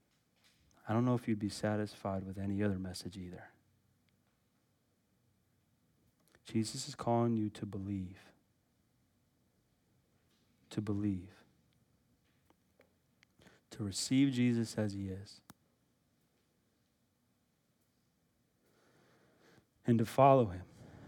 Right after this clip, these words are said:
I love, you ever seen the movie The Chronicles of Narnia?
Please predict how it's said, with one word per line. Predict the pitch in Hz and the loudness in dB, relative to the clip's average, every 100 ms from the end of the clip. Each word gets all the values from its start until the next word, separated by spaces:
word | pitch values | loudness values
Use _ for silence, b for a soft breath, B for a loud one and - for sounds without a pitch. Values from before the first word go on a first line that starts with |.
| B B B B B B B B _ _ _ _ - | B B B B B B B B _ _ _ _ 0
I | |
love, | 117 135 143 | 8 10 10
you | 135 | 8
ever | 127 | 4
seen | 120 - 131 | 0 2 4
the | 123 107 120 | 4 2 2
movie | 120 117 | 4 4
The | 113 | 4
Chronicles | - 117 120 120 110 | 4 4 4 2 2
of | |
Narnia? | 110 117 120 113 | 2 4 4 0